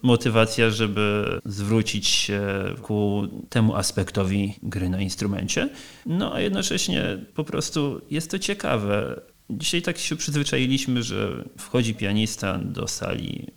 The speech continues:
siada do fortepianu i gra. A muzyka, o której tutaj mówimy,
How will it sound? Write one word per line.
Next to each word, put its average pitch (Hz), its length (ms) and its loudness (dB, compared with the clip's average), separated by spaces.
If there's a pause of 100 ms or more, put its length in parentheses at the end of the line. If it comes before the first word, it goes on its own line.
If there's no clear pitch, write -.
(140)
siada 123 380 4
do 104 100 2
fortepianu 104 800 0 (440)
i 117 100 4
gra. 95 280 -2 (300)
A 127 260 4
muzyka, 139 640 6 (160)
o 123 100 2
której 131 240 2
tutaj 131 180 2
mówimy, 120 600 4